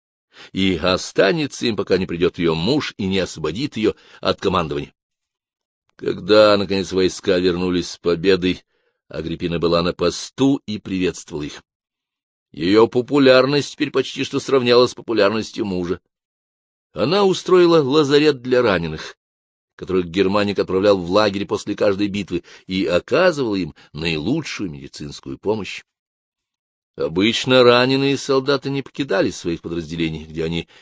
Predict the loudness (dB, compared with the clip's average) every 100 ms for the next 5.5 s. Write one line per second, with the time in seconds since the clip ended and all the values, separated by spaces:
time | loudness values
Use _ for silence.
0 | _ -2 2 2 2 2 2 2 0 -4
1 | -6 _ _ _ -6 -4 -2 -2 -2 -4
2 | -10 _ _ _ _ _ _ _ _ _
3 | -10 -4 -2 -2 -2 -6 -6 -4 -2 -2
4 | -4 -2 -4 -6 -6 -8 -4 -4 -4 -6
5 | -12 -10 -14 -14 -16